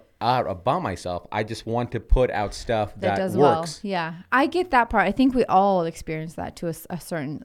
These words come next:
Speaker 2: level, like, when your video, like, does really well or a picture. But I don't, <sighs> it's so hard to explain it 'cause I think I am, I'm not wired the same as you.
Speaker 1: Correct.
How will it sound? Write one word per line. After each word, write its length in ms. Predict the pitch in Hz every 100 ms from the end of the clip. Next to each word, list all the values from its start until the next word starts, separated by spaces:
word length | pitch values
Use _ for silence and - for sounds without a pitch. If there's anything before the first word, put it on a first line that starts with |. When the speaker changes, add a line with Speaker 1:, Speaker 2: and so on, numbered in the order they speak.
| -
Speaker 2:
level, 300 | 170 156 156
like, 180 | 147 175
when 140 | 165
your 140 | 165
video, 340 | 160 165 156 151
like, 220 | - 156
does 200 | 143 165
really 320 | 160 160 110
well 400 | - 80 156 131
or 100 | 98
a 40 | 143
picture. 640 | - 180 - 160 151 156 - _ _ _ _ -
But 180 | 185
I 140 | 170 175
don't, 640 | 170 190 185 190 202 - - _ _ _ _ - - _ _ _ -
<sighs> 380 | 185 175 - 196
it's 140 | -
so 100 | 226
hard 180 | 226 285
to 40 |
explain 500 | 381 - - 214 220
it 180 | 190 180
'cause 120 | -
I 100 | 214
think 360 | 214 233 240 262 -
I 540 | 180 185 185 180 175 - _ _ _ _ _ _
am, 260 | 185 190 - _ _ _ _ _ _ -
I'm 100 | 190
not 220 | 196 190
wired 420 | 185 180 185 175
the 60 | 165
same 280 | - 165 160
as 160 | 160
you. 400 | 160 160 170 220 -
Speaker 1:
Correct. 300 | 147 127